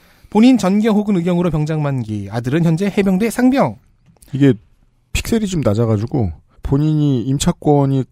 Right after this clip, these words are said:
Speaker 2: 초월읍 경충대로에 있는데 경중대로라고 읽히네요.
Speaker 1: 경중, 경중?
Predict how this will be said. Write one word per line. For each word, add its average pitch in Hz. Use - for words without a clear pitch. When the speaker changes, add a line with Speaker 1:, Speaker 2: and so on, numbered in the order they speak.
Speaker 2:
초월읍 208
경충대로에 170
있는데 107
경중대로라고 131
읽히네요. 90
Speaker 1:
경중, 113
경중? 190